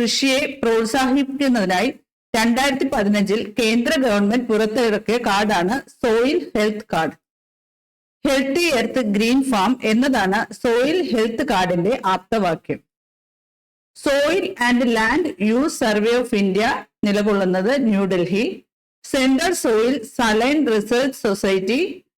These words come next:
കർണാൽ, ഇന്ത്യൻ ഇൻസ്റ്റിറ്റ്യൂട്ട് of സോയിൽ സയൻസ് ഭോപ്പാൽ, all ഇന്ത്യ സോയിൽ റിസർച്ച് റാഞ്ചി. മണ്ണിന്റെ അമ്ലത്വം അഥവാ അസിഡിറ്റി കുറയ്ക്കാൻ മണ്ണിൽ ചേർക്കുന്നതാണ് കാൽസ്യം ഹൈഡ്രോക്സൈഡ്,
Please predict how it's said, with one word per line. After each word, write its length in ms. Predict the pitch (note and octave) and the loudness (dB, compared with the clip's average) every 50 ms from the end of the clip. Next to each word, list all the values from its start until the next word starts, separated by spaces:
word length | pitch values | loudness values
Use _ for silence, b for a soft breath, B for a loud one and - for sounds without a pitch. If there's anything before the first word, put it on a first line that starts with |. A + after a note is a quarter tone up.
| _ _ _ - | _ _ _ -4
കർണാൽ, 480 | G#3 G3 F#3+ F#3+ G3 G3 F#3 F#3+ - - - _ _ _ _ _ _ _ _ - | -2 0 0 0 0 2 2 2 0 -2 -4 _ _ _ _ _ _ _ _ 0
ഇന്ത്യൻ 360 | B3+ C4 C4 C#4 F4+ F#4 F4 | 2 2 2 2 2 2 2
ഇൻസ്റ്റിറ്റ്യൂട്ട് 440 | C#4 B3+ B3+ C4+ C4 C4 B3 A3 B3+ | 2 2 0 0 0 0 0 0 0
of 80 | C4 | -2
സോയിൽ 500 | B3+ - - A#3 A3 G#3+ A#3 A#3+ A3 A3 | -2 -2 0 0 2 2 2 0 0 0
സയൻസ് 640 | B3+ G#3+ G3 G3+ B3+ D4+ D#4 C#4 - - _ _ - | 0 0 2 2 0 0 -2 -4 -10 -14 _ _ -2
ഭോപ്പാൽ, 500 | F#3+ F#3+ G3 F#3+ F#3+ G#3+ G#3+ A#3 C#4 - - - _ _ _ _ _ _ - | 0 0 -2 -2 -2 -2 0 0 -2 -2 -6 -10 _ _ _ _ _ _ -2
all 260 | A3+ A#3 B3 C4 C#4+ | 0 2 2 2 2
ഇന്ത്യ 260 | D4 C#4 C#4 D#4+ F4+ | 2 2 2 2 0
സോയിൽ 480 | F#4+ C#4 D4 A#3 A3 A#3 B3 A#3 A3 A3 | 0 0 0 0 2 2 2 2 2 0
റിസർച്ച് 440 | G3+ G3+ - G#3+ A#3 C#4+ C#4+ - - | 0 0 0 0 0 0 -2 -4 -6
റാഞ്ചി. 640 | - F#3+ G3 G3 F#3 F#3+ F#3+ F3+ - F3+ D#3 - - _ _ _ _ _ _ _ _ _ _ _ _ _ _ _ _ _ _ _ _ A#3+ | -4 -2 0 0 2 0 0 -2 -2 -4 -4 -4 -8 _ _ _ _ _ _ _ _ _ _ _ _ _ _ _ _ _ _ _ _ 0
മണ്ണിന്റെ 440 | B3+ C#4 C#4 C#4 D#4+ E4+ F4 F#4 | 0 2 2 2 2 2 2 2
അമ്ലത്വം 720 | G4 F#4 D#4+ A#3 A3 A3 A#3 A3 A3+ - B3+ D4 D#4 - - - | 2 2 2 2 2 2 0 0 0 -2 -2 -2 -2 -6 -4 -2
അഥവാ 140 | G#3 G#3+ A#3 | 0 0 2
അസിഡിറ്റി 560 | A#3+ A3+ A3 G#3+ - A3+ A3+ C#4+ A#3+ D4 F4+ | 2 0 0 0 0 0 0 0 0 0 -2
കുറയ്ക്കാൻ 520 | - D4+ A#3 G#3+ G3+ G3+ G#3 G#3 A#3+ C4 B3+ | 0 0 0 2 0 0 0 0 0 0 2
മണ്ണിൽ 400 | A#3 A3 G#3+ A#3 B3 D4+ E4 C#4+ | 2 2 2 2 2 0 0 0
ചേർക്കുന്നതാണ് 760 | - C4+ A3 G3+ G3 - G#3+ G3 G3+ G3 G3 F#3 F#3 A3 C#4+ | 0 0 0 0 0 0 0 0 2 2 2 2 0 0 -2
കാൽസ്യം 680 | C#4+ - _ B3+ G#3 G#3 A3 A3 G#3+ D#4 D#4 C4+ G#3+ A3+ | -4 -4 _ -2 0 2 0 0 0 0 0 0 0 0
ഹൈഡ്രോക്സൈഡ്, 800 | G3+ F#3+ F#3+ G3 G3+ F#3+ F3+ F3 - - A3+ A#3 C4 A#3 - | 0 0 0 0 0 0 0 -2 -2 -2 -2 -2 -2 -4 -6